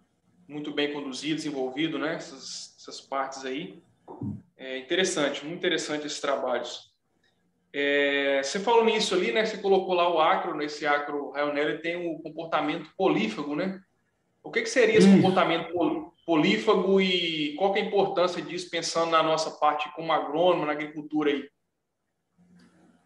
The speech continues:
Speaker 2: Bom, o hábito, o hábito polífico de, é de perfurar a célula e se alimentar pelo, pelo líquido da, da, da célula, não é?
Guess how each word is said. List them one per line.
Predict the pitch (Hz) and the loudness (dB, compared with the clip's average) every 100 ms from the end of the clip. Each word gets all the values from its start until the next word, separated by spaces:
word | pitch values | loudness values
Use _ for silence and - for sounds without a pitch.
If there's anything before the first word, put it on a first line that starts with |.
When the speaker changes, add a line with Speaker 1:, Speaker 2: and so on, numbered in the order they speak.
| _ | _
Speaker 2:
Bom, | 120 156 156 | 2 6 6
o | 156 | 6
hábito, | 180 196 - | 4 2 4
o | 135 | 6
hábito | 151 156 156 151 | 6 4 2 0
polífico | - 170 156 175 - | 4 6 8 6 4
de, | 202 110 | 4 6
é | 190 | 6
de | 185 196 196 | 6 8 6
perfurar | 180 185 190 175 170 170 | 6 4 4 2 4 4
a | |
célula | 165 - 156 180 | 4 6 6 8
e | 196 | 6
se | 208 | 6
alimentar | 202 202 202 202 175 | 6 8 6 4 4
pelo, | 185 185 190 196 190 175 156 135 117 - - - _ _ _ _ _ - - - | 6 6 8 8 6 6 4 2 0 -4 -12 -18 _ _ _ _ _ -20 -12 0
pelo | 147 180 | 4 6
líquido | 165 175 175 160 160 | 6 6 4 2 6
da, | 160 156 | 6 6
da, | 151 | 6
da | 147 196 | 6 4
célula, | - 147 131 | 4 4 6
não | 127 131 | 6 4
é? | 180 196 | 6 4